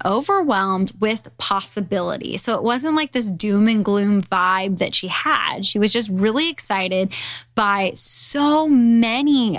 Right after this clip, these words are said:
options and ideas that it was overwhelming to her. Like, what should she do next? And how is that going to be aligned and good and supportive to her?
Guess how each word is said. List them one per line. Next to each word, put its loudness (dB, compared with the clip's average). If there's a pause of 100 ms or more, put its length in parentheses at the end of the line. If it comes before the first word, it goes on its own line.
options -2
and -6
ideas -4 (260)
that -4
it -2
was -2
overwhelming 0
to -6
her. -4 (140)
Like, -4
what -4
should -4
she -2
do -4
next? -2
And -4
how 0
is -4
that -2
going -4
to -4
be -6
aligned -4
and 0
good -4
and -4
supportive -6
to -12
her? -8